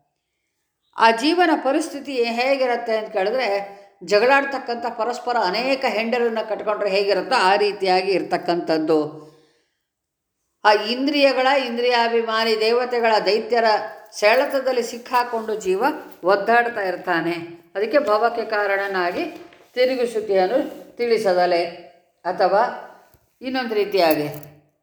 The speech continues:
ಆಯಾ ಜೀವರಿಂದ ಪುಣ್ಯಕರ್ಮ, ಪಾಪಕರ್ಮ ಈ ರೀತಿಯಾಗಿ ತಿರ್-, ತಿರುಗಿಸ್ತಾ ಇರ್ತಾನೆ.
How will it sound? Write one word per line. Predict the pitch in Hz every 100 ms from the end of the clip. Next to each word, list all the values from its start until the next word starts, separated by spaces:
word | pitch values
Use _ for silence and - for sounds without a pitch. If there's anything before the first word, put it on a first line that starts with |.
| _ _ _ 208
ಆಯಾ | 247 294 294 277
ಜೀವರಿಂದ | 277 262 254 233 262 320 311 - - _
ಪುಣ್ಯಕರ್ಮ, | 254 262 262 254 240 269
ಪಾಪಕರ್ಮ | 269 220 214 220 214 190 185 180 - -
ಈ | 262
ರೀತಿಯಾಗಿ | 254 247 233 214 214 214
ತಿರ್-, | 220 208 185
ತಿರುಗಿಸ್ತಾ | 233 220 226 - 214
ಇರ್ತಾನೆ. | 196 170 175 160 160 160 -